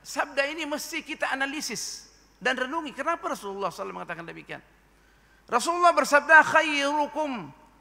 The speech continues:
man ta'allama al-Qur'ana wa 'allamahu." Orang yang terbaik daripada kamu. Khairukum di sini menunjukkan sigatu at-tafdhil, lebih baik. Maksudnya akhyarukum. Dia punya takwil akhyarukum.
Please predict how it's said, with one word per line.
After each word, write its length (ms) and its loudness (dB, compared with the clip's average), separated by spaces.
man 180 6
ta'allama 640 4
al-Qur'ana 800 4
wa 160 2
'allamahu." 640 -4
Orang 400 6
yang 160 2
terbaik 640 0
daripada 400 -6
kamu. 320 -10
Khairukum 420 2
di 140 -4
sini 400 -6
menunjukkan 640 0
sigatu 480 -2
at-tafdhil, 560 -4
lebih 240 -2
baik. 240 6
Maksudnya 560 -4
akhyarukum. 960 -2
Dia 160 -4
punya 480 -4
takwil 440 -2
akhyarukum. 880 -2